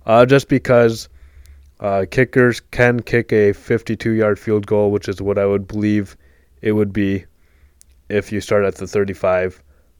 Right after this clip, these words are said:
Uh, not every kicker's a hundred percent from that distance, I get that. But if you start from the fifty or the opposite forty, uh, the kicker, you're not in field goal range to start the series. Uh, so that's why I'm thinking that. I don't think they'll ever do that scenario.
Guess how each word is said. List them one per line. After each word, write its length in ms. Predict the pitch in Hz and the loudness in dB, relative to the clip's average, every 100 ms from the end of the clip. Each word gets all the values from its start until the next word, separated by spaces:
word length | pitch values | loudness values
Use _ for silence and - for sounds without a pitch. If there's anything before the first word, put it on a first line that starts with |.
| _ | _
Uh, 140 | - 101 | -6 -4
not 300 | 110 123 117 | 0 2 2
every 220 | 110 113 | 0 -2
kicker's 340 | 123 110 110 | -4 -4 -4
a 80 | 101 | -4
hundred 200 | 90 104 | -4 -6
percent 280 | - 110 - | -6 -8 -8
from 140 | - | -10
that 140 | 107 98 | -8 -4
distance, 340 | 104 - 101 | -4 -6 -8
I 100 | 92 | -4
get 200 | 95 101 | -2 -2
that. 340 | - 95 101 - - _ _ _ _ _ | 0 0 -2 -6 -18 _ _ _ _ _
But 220 | - 120 | 0 0
if 140 | 123 110 | 0 -6
you 80 | 110 | -2
start 260 | - 127 | 0 0
from 80 | 120 | -2
the 80 | 101 | -8
fifty 460 | - 123 - 127 | -4 -4 -2 -2
or 100 | 113 | 0
the 100 | 104 | 0
opposite 400 | 95 104 95 71 | 0 -2 -4 -8
forty, 460 | - 120 113 98 95 - _ - _ - | -4 -2 0 -2 -8 -12 _ -20 _ -4
uh, 160 | 98 | 0
the 100 | 104 | 0
kicker, 540 | 101 120 - 104 101 - | 0 -2 0 0 0 -2
you're 120 | 120 | -4
not 140 | 110 104 | -4 -4
in 40 | |
field 240 | 92 110 | -4 -4
goal 140 | 101 95 | -2 -4
range 180 | 98 95 | -4 -8
to 80 | |
start 240 | - 90 - | -10 -12 -12
the 240 | - - | -14 -12
series. 500 | 98 104 85 73 - - _ _ - - - | -10 -8 -10 -12 -18 -20 _ _ -20 -20 -6
Uh, 180 | 101 | -4
so 160 | 101 - | -4 0
that's 240 | 113 117 | 0 0
why 160 | 117 110 | 0 -2
I'm 120 | 110 | -4
thinking 320 | 104 110 107 | -6 -6 -4
that. 340 | 104 113 120 - _ _ _ _ - _ | -2 0 -2 -6 _ _ _ _ -20 _
I 160 | - 110 | -2 0
don't 160 | 117 | 0
think 140 | 117 107 | -2 -4
they'll 180 | 98 85 | -2 0
ever 200 | 120 120 | 0 2
do 160 | 120 | 4
that 260 | 117 117 120 | 6 6 4
scenario. 640 | - - 117 113 117 127 | -4 -6 0 2 4 2